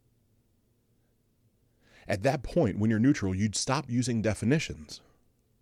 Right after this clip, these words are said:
You're not lazy or an achiever. You just are. You simply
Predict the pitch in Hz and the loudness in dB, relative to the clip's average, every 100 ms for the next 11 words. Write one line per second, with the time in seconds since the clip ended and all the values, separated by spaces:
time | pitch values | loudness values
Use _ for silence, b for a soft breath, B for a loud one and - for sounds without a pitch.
0 | _ _ _ _ _ _ _ _ _ - | _ _ _ _ _ _ _ _ _ -4
1 | 90 110 120 90 95 90 117 107 110 117 | 0 2 4 4 4 4 4 4 4 2
2 | - 87 101 101 107 104 113 - - 127 | 0 2 2 4 2 2 0 0 2 4
3 | 87 80 - - 104 113 - 113 117 117 | 4 0 -10 -4 -2 0 -2 -2 -2 -2
4 | 110 | -2